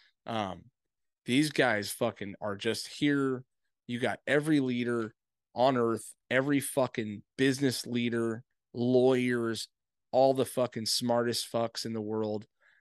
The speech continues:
at just some meeting in Switzerland, just planning,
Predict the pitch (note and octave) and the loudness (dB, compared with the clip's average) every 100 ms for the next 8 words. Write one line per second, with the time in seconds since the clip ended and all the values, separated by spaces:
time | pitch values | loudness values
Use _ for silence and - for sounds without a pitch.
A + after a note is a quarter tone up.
0 | _ - A2 - - A#2 - - B2+ B2+ | _ -6 -6 -6 -2 -2 0 0 2 2
1 | B2 A#2+ C3 C3 B2 A2 G#2 - B2+ A#2 | 0 0 0 0 -2 -4 -4 -4 -2 -2
2 | - G#2 G2+ G2 G2+ _ _ _ - A#2 | -4 -8 -10 -12 -18 _ _ _ -4 -4
3 | - - - B2 B2+ C3 C3 G2 | -8 -10 -4 -2 0 0 0 -4